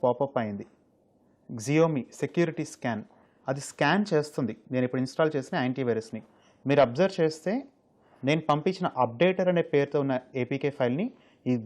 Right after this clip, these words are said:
Xiaomi స్కానర్ కూడా బైపాస్ చేసింది. అంటే మీ ల్యాప్-, మీ మొబైల్ ఫోన్లో యాంటీవైరస్ ఉన్నప్పటికీ కూడా నేను పంపించిన ఒక మాల్‌వేర్‌ని డిటెక్ట్ చేయలేదు. ఈ అప్లికేషన్ ఓపెన్ చేస్తున్నాను.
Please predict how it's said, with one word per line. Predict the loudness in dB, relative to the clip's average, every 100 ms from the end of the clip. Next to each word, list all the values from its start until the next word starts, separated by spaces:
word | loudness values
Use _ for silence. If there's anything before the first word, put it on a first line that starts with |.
| -4
Xiaomi | 0 2 2 -4 -8 _ _ _ -20
స్కానర్ | -8 -2 0 0 0 4
కూడా | 6 4 0 -10 _ _ _ _ 2
బైపాస్ | 4 6 4 2 -2
చేసింది. | -4 -4 -10 -10 _ _ _ -8
అంటే | -4 0
మీ | 2 4
ల్యాప్-, | 4 2 _ -4
మీ | -2 0
మొబైల్ | 4 4 2
ఫోన్లో | 0 0 2 0 -2 -4
యాంటీవైరస్ | -2 -2 0 0 0 -2 -2
ఉన్నప్పటికీ | -2 -2 -4 -4 -2
కూడా | 0 0 -2 -8 _ _ _ -6
నేను | 0 0 2
పంపించిన | -2 -2 -4 -4 -2
ఒక | 0 4
మాల్‌వేర్‌ని | 4 4 0 0 -4
డిటెక్ట్ | 0 0 0 -4
చేయలేదు. | 0 0 -2 -6 _ _ _ -10 0
ఈ | 2
అప్లికేషన్ | 2 0 -2 0 -2
ఓపెన్ | 0 -2 -2
చేస్తున్నాను. | -4 -4 -4 -4